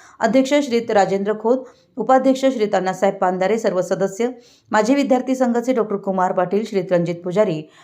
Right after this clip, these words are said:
पालक श्री व सौ संदीप सैसाले, माननीय श्री, श्री व सौ सचिन कोरे, श्री व सौ प्रवीण पाटील, डॉक्टर सूर्यवंशी मॅडम, सौ काकडे मॅडम, सर्व शाळा व्यवस्था,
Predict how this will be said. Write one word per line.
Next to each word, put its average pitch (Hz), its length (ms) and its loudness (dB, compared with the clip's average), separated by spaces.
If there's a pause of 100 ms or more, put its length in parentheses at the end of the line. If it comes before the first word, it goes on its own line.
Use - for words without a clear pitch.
(140)
पालक 247 320 4
श्री 226 160 -8
व 220 120 0
सौ 220 200 -2
संदीप 185 340 -2
सैसाले, 202 600 -2 (140)
माननीय 180 300 -4
श्री, 180 220 -10
श्री 180 180 -10
व 180 120 0
सौ 175 180 -6
सचिन 180 380 -6
कोरे, 190 300 -2 (500)
श्री 247 100 -2
व 269 120 4
सौ 277 160 2
प्रवीण 208 340 2
पाटील, 208 420 0 (320)
डॉक्टर 185 260 0
सूर्यवंशी 196 480 -2
मॅडम, 214 300 0
सौ 214 200 0
काकडे 170 340 0
मॅडम, 208 280 -2 (420)
सर्व 254 300 4
शाळा 233 240 2
व्यवस्था, 220 420 0